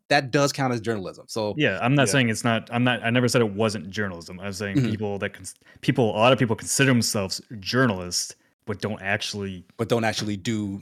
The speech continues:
Speaker 1: any journalism.
Speaker 2: pra-, yeah, right. And, like,
Speaker 1: Yeah,
Speaker 2: don't
Speaker 1: 'cause, yeah,
Speaker 2: practice
Speaker 1: it's, it's,
Speaker 2: it.
Speaker 1: it's close enough that, yeah, yeah, folks can, like,
Speaker 2: Yeah.
Speaker 1: every, I feel like, uh, you might have said this before even, Nick, but, like, I feel like anyone, um, who amounts a certain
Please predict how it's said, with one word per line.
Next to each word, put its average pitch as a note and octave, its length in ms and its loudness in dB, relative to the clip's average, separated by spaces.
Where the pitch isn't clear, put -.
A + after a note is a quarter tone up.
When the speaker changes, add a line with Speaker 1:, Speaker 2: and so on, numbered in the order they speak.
Speaker 1:
any G2+ 200 -4
journalism. A2+ 500 2
Speaker 2:
pra-, A2 180 -12
yeah, G2 400 0
right. - 260 -10
And, F#2 100 -12
like, E2+ 140 -12
Speaker 1:
Yeah, C#3+ 120 0
Speaker 2:
don't - 0 -
Speaker 1:
'cause, E3+ 200 2
yeah, E3 120 6
Speaker 2:
practice B2 60 6
Speaker 1:
it's, - 420 -2
it's, C#3 200 0
Speaker 2:
it. - 40 0
Speaker 1:
it's - 140 0
close E3 320 4
enough C3 340 4
that, G#2+ 220 -4
yeah, A#2 100 -6
yeah, G#2 240 -6
folks G#2 260 -10
can, G2 300 -10
like, D3 140 2
Speaker 2:
Yeah. - 40 -6
Speaker 1:
every, G3+ 240 4
I - 60 2
feel A3 160 4
like, C#3 240 4
uh, B2+ 240 -4
you D#3+ 100 2
might B3+ 140 6
have D3 100 0
said C#3 240 2
this A#2+ 120 -2
before A#2+ 380 -2
even, G2 240 -8
Nick, F2+ 240 -10
but, A2+ 120 -4
like, A2+ 140 -4
I A2+ 60 -6
feel F3+ 200 0
like D3+ 280 0
anyone, A2 760 2
um, G2+ 340 -4
who B2 500 -2
amounts B2 340 2
a A2+ 60 -2
certain C3 480 0